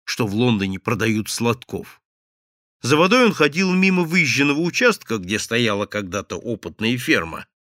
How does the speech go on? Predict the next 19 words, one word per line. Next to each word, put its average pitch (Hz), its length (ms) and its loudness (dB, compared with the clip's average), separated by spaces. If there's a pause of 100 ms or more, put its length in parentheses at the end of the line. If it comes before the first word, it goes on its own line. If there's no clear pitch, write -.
(160)
к - 60 -6
ручью 156 600 2
возле 180 340 -4
Хикли-Брау 110 880 0
и 196 140 2
пил 254 280 -2
прямо 147 340 -2
из 113 140 0
ручья, 151 540 0 (320)
окунув 123 520 0
лицо 107 380 -2
в 95 80 -4
воду. - 460 -14 (840)
А 123 140 2
пил 233 340 0
он 117 120 2
сразу 165 400 -2
после 110 400 -6
еды. 104 560 -10